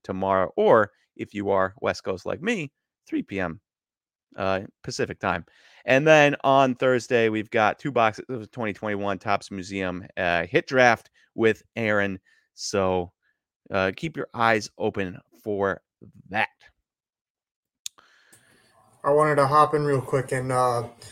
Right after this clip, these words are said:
Speaker 2: Global Sports Card Investor had a question for us. Do you boys think that with such delays with product releases hurts the market with hype factor not as prominent? Nate, what do you think about that?
Speaker 1: Um, I do. I do, in fact, think it hurts the market. You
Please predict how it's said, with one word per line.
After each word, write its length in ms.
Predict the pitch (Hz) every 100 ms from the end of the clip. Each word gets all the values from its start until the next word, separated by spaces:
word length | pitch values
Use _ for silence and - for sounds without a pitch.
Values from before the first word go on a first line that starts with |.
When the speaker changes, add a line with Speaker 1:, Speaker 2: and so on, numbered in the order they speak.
| - -
Speaker 2:
Global 260 | - 143 139
Sports 380 | - - 135 -
Card 200 | 147 135
Investor 340 | 127 123 -
had 80 | 120
a 20 |
question 420 | - 127 - 127
for 180 | 120 127
us. 380 | 113 113 - - - - - -
Do 80 | 170
you 100 | 160
boys 360 | 156 156 143
think 280 | 160 151 151
that 300 | 143 135 -
with 140 | 135
such 280 | 120 147 139
delays 500 | - 135 123 127 127
with 220 | 127 113
product 320 | - 123 123 131
releases 360 | 127 120 120
hurts 280 | - 139 -
the 80 | 139
market 320 | 135 143 151
with 220 | 131 123
hype 260 | - 135 -
factor 320 | 139 127 139
not 240 | 127 123
as 80 | 123
prominent? 560 | - 131 113 101 107 104 -
Nate, 160 | 127
what 80 | 131
do 40 | 127
you 60 |
think 180 | 123 120
about 240 | 120 113
that? 240 | - 107 - - _ _ _ _ -
Speaker 1:
Um, 340 | 120 123 127 131
I 120 | - 123
do. 460 | 110 156 165 147 160 -
I 140 | 113
do, 300 | 117 131 151
in 100 | 151
fact, 320 | 127 120 120
think 220 | - 117 113
it 80 |
hurts 240 | 107 113 -
the 80 | 107
market. 480 | 107 107 120 113 -
You 240 | 120 127